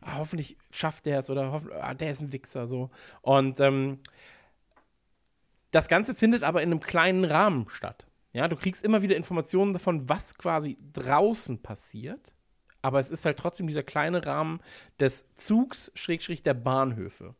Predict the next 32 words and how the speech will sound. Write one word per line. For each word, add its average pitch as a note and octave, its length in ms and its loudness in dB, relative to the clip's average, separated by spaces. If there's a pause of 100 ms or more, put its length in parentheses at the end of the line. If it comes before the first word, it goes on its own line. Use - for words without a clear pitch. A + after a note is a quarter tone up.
(440)
So. - 300 -14 (420)
Und, A#2 440 2
ähm, G#2+ 360 0 (640)
das C3 180 -4
wird F#3 140 4
natürlich F3 380 -6
jetzt - 180 -4
halt D3 140 -2
obsolet C3+ 880 -4 (1200)
bei, D3+ 400 4 (100)
äh, C3+ 160 0
Train D3 200 -4
to C#3+ 140 -16
Busan B2+ 500 -4
zwei. C3+ 640 -2 (640)
Weil A#2 160 -4
da A#2 200 0
ist D3+ 100 -6
es E3 120 -8
dann D3+ 140 -2
einfach C#3+ 300 -6
so, D#3+ 340 -2 (400)
ja, C3 340 4
hier, C#3+ 280 -2
überlebe C#3+ 440 2
im C3+ 120 -2
Zug G3 340 -2
wird D#3+ 200 2
zu D#3+ 260 -4
überlebe C#3+ 440 2
die C3+ 140 -6
Apokalypse. - 760 -4